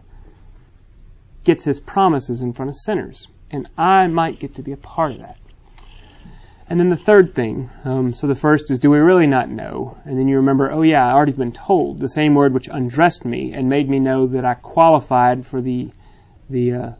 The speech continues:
the, the, the only thing that, that told me that I qualify for a relationship with God was my sin." Now it's that same word which tells me exactly. Now I remember what I'm supposed to be doing.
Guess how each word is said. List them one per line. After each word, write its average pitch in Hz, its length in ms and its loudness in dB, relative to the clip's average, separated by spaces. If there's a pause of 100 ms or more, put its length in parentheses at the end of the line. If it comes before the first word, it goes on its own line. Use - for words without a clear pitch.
the, 135 340 -4
the, 127 200 -4
the 139 220 -6
only 165 360 2
thing 131 420 -2 (280)
that, - 180 -12 (300)
that - 200 -10
told 180 240 4
me 165 120 4
that 143 120 2
I 131 60 0
qualify 143 640 4
for 127 180 -4
a 123 40 -4
relationship 131 600 -4
with 123 140 -16
God 123 440 -10 (540)
was 127 140 -8
my 123 180 -6
sin." 120 560 -4 (440)
Now 160 340 4
it's - 180 -10
that - 220 -8
same 165 300 0
word 120 220 -2
which 123 200 -12
tells 127 240 -6
me 127 240 -6 (560)
exactly. - 640 -12 (280)
Now 165 340 0
I 135 60 2
remember 127 320 0
what 127 120 -8
I'm 123 100 -10
supposed 123 300 -18
to 139 60 -18
be - 80 -10
doing. 170 360 -6